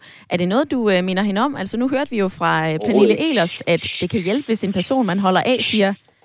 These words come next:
Speaker 1: "Husk den cykelhjelm."
Speaker 2: Nej, overhovedet ikke. Altså, fordi at, øh, altså, det, det, hun, hun har ikke en cykelhjelm før, hun har ikke sin cykelhjelm efter, hun har ikke engang en cykelhjelm nu. Så,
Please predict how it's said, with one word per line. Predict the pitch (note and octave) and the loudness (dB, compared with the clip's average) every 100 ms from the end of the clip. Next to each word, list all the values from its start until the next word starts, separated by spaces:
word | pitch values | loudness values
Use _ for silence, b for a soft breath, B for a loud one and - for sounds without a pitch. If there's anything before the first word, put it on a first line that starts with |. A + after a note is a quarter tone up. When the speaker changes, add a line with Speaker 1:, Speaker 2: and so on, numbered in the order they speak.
| _ - | _ 0
Speaker 1:
"Husk | D4 - | 0 2
den | - - | -2 -2
cykelhjelm." | - F4 D#4 A#3 G3 - - _ _ - - - - - _ B B B | -4 -4 -4 -6 -8 -16 -20 _ _ -20 -20 -20 -20 -20 _ B B B
Speaker 2:
Nej, | - | -2
overhovedet | F#2+ F2+ A#2 | 0 4 4
ikke. | A2 F#2 | 4 0
Altså, | F#2 F#2 | -2 -6
fordi | F#2 G#2+ | -4 0
at, | G2+ - | 0 2
øh, | F#2+ G2 F#2+ F#2 F2+ F2+ F2+ E2+ | 2 2 2 0 -4 -8 -12 -12
altså, | - - F#2+ F#2 | -10 -4 -4 -4
det, | - F#2+ _ | -8 -10 _
det, | G#2+ G#2 - - | -4 -4 -8 -14
hun, | F#2 G2+ G2 G#2 | -6 -2 0 2
hun | G2+ G2+ | 2 2
har | F#2+ | 4
ikke | G#2+ | 2
en | A#2+ | 2
cykelhjelm | C#3 B2 G2+ F#2+ | -2 0 0 4
før, | A2 G2+ | 4 4
hun | G2 | 0
har | |
ikke | F#2+ G2+ G2+ | -2 -2 -6
sin | G#2+ | -10
cykelhjelm | - G#2+ F#2+ | -8 -6 -2
efter, | G2 G2 G2+ | -2 -2 -4
hun | F#2 | -2
har | G2+ G#2+ | 0 2
ikke | |
engang | G2+ G2 | 0 -2
en | - | -4
cykelhjelm | G#2+ G2+ F#2 | -2 0 0
nu. | G#2 - B B B B B - | -2 -6 B B B B B 0
Så, | G#2+ | 4